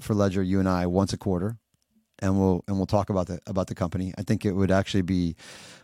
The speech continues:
um, something that the audience would, would be interesting, interested in hearing. You and I, why not talk about, you know, what we're doing, how we're running the business outside of Ledger Open? That'd be great. You do that with me?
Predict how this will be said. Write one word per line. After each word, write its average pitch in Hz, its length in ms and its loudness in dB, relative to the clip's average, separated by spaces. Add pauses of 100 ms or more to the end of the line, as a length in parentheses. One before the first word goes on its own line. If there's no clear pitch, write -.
um, 95 300 2
something 104 320 0
that 98 120 0
the 98 100 -2
audience 98 360 2
would, 87 240 -4
would 101 160 -2
be 90 140 0
interesting, 92 640 -4
interested 110 380 -2
in 92 80 0
hearing. 98 420 -2
You 107 200 2
and 104 80 4
I, 98 120 2 (220)
why 107 260 0
not 98 340 0
talk 95 220 0
about, 92 400 0
you 101 140 -2
know, 90 300 -2
what 101 200 -2
we're 98 120 0
doing, 95 340 0
how 95 160 0
we're 95 100 2
running 92 240 0
the 85 80 -4
business 87 400 -4
outside 92 420 0
of 85 60 -8
Ledger 82 300 -4
Open? 101 340 -4 (160)
That'd 85 160 -6
be 85 80 0
great. 87 300 -2 (180)
You 98 80 -6
do 104 120 -2
that 101 120 -2
with 107 80 -6
me? 107 180 -4